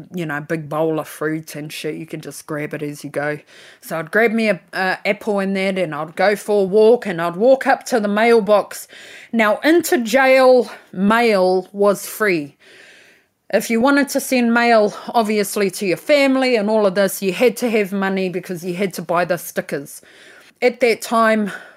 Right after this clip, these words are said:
you know, I wasn't too close with my parents and that. And so I had no one outside to send mail to.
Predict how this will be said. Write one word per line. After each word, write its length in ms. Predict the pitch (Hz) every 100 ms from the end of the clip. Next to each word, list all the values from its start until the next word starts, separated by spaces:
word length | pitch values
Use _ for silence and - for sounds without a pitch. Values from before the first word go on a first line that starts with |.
| _ _
you 120 | 196 190
know, 240 | 185 180
I 40 |
wasn't 640 | 180 196 190 175 165 160 _ -
too 280 | - 214 196
close 460 | - 208 196 -
with 200 | 196 180
my 160 | 180 175
parents 600 | - 196 185 185 180 -
and 180 | 180 175
that. 240 | 180 - - - - - - - _ _ -
And 160 | 208 196
so 160 | 220
I 80 | 196
had 240 | 196 226
no 140 | 208 208
one 280 | 202 180 170
outside 840 | 190 214 - - 180 170 160 160 - - -
to 140 | -
send 460 | 170 - 175 170 165
mail 380 | 170 170 165 160
to. 360 | - 170 156